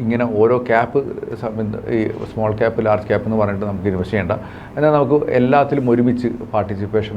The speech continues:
വേണം എന്നുള്ള രീതിയിലാണ് നമ്മൾ ഇൻവെസ്റ്റ് ചെയ്യണമെന്നുണ്ടെങ്കിൽ ശരിക്കും നമുക്ക് നോക്കാവുന്ന ഒരു കാറ്റഗറി, ഒരു മൂന്ന് കാറ്റഗറി നമുക്ക് പ്രധാനമായിട്ട് പറയണമെന്നുണ്ടെങ്കിൽ ഒന്ന് മൾട്ടി ക്യാപ്പ് എന്ന് പറയും, ആ, മൾട്ടി ക്യാപ്പ്, രണ്ടാമത്തത് ഫ്ലെക്സി ക്യാപ്പ് എന്ന് പറയും, പിന്നെ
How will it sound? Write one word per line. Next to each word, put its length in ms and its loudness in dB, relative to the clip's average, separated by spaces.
വേണം 240 0
എന്നുള്ള 280 -2
രീതിയിലാണ് 380 0
നമ്മൾ 160 0
ഇൻവെസ്റ്റ് 260 -4
ചെയ്യണമെന്നുണ്ടെങ്കിൽ 500 -2
ശരിക്കും 300 4
നമുക്ക് 300 2
നോക്കാവുന്ന 540 0
ഒരു 140 0
കാറ്റഗറി, 420 0
ഒരു 120 -4
മൂന്ന് 220 -2
കാറ്റഗറി 420 0
നമുക്ക് 240 -4
പ്രധാനമായിട്ട് 400 -2
പറയണമെന്നുണ്ടെങ്കിൽ 540 -2
ഒന്ന് 180 0
മൾട്ടി 280 2
ക്യാപ്പ് 220 2
എന്ന് 120 2
പറയും, 180 -4
ആ, 100 -2
മൾട്ടി 320 0
ക്യാപ്പ്, 280 2
രണ്ടാമത്തത് 560 0
ഫ്ലെക്സി 380 -2
ക്യാപ്പ് 200 0
എന്ന് 120 -2
പറയും, 200 -6
പിന്നെ 140 -2